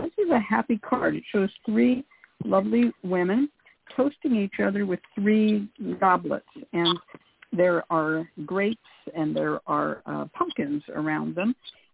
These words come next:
and they're, they're having a, like, a ceremonial toasting, and they're dressed in classical Roman garb, much like was found in Pompeii when they uncovered it. And in fact, the drawing is based on some of that artwork.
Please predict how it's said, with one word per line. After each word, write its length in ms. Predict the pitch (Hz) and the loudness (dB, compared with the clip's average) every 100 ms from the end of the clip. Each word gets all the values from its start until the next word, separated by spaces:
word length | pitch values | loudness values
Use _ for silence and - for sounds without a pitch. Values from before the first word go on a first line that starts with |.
| 247 | 0
and 140 | 247 | 2
they're, 260 | 233 226 214 - | 2 -2 -6 -10
they're 200 | 208 208 | -6 -6
having 440 | 202 220 220 196 - | -4 -6 -6 -14 -8
a, 320 | 175 175 - | -10 -10 -10
like, 180 | 180 180 | -6 -2
a 140 | 165 151 - _ 202 - - - | -4 -4 -10 _ -20 -18 -8 0
ceremonial 600 | 240 220 208 208 190 170 | 2 2 2 0 -2 -4
toasting, 400 | - 185 - 190 190 - - | -4 -4 -4 -6 -6 -12 -6
and 100 | 302 269 | -4 0
they're 160 | 233 226 | -2 2
dressed 180 | 277 - | 0 0
in 160 | 254 202 | -6 -6
classical 520 | - 220 220 233 202 | -4 -4 -4 -6 -8
Roman 420 | 180 175 202 208 196 | -4 -4 -2 -4 -4
garb, 340 | 190 190 196 - _ _ - | -4 -4 -6 -12 _ _ -4
much 260 | 175 190 - - | 0 -2 -4 -4
like 240 | 180 170 - | -2 -2 -4
was 180 | - 165 - - | -4 -4 -4 0
found 340 | 165 165 165 - | 4 4 2 2
in 240 | 160 160 - - | 0 0 -6 -4
Pompeii 800 | 156 156 - - 262 190 160 156 | 0 0 -2 -2 2 4 4 2
when 160 | 151 | -2
they 80 | 151 | -2
uncovered 540 | - 160 160 160 156 | -2 -2 -2 -2 2
it. 140 | 156 - _ _ _ _ - | 2 0 _ _ _ _ -2
And 100 | 156 | 0
in 100 | 151 - | 2 2
fact, 220 | 170 - | 0 0
the 80 | - _ | -18 _
drawing 360 | 165 156 151 | 0 2 0
is 80 | 147 - | -2 -2
based 260 | 147 151 - - | 0 0 -2 -8
on 120 | 156 - | -8 -4
some 100 | 151 | -4
of 80 | |
that 180 | 135 131 | -2 -4
artwork. 460 | - 156 151 131 | 0 0 0 -6